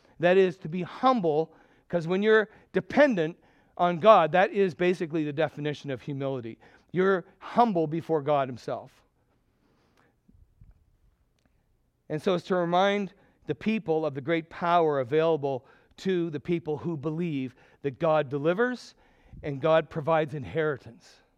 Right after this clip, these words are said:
We read on. The people of Israel did exactly, they did exactly, exactly as Joshua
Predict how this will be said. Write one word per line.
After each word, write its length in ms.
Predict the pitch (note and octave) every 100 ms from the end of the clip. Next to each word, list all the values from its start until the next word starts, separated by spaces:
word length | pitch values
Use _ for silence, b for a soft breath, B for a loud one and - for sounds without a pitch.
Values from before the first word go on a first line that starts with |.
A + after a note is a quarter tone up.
| _ _ _ _ _ _ _ _ _ _ _ _ _ _ _ _ _ _ _ _ -
We 80 | C#3
read 220 | D#3+ D#3+
on. 320 | D#3+ C3 G#2+ - _ _
The 80 | -
people 320 | - C#4 G#3
of 80 | F#3+
Israel 280 | A3 F3+ F3+
did 160 | F#3 E3+
exactly, 680 | B2+ F3+ G3+ F#3+ C#3+ C#3+ D3+ b b b b b _ _
they 100 | C#3+
did 200 | D#3 D#3+
exactly, 1000 | D3 B2+ B2+ E3 G3 A3+ - B2+ A#2+ A#2+ b b b b _ _ _ _ _ _ _ _ -
exactly 680 | C#3 B2 D#3 F#3 F3+ D3+
as 100 | C#3+
Joshua 580 | - D3+ C#3+ - D3 C#3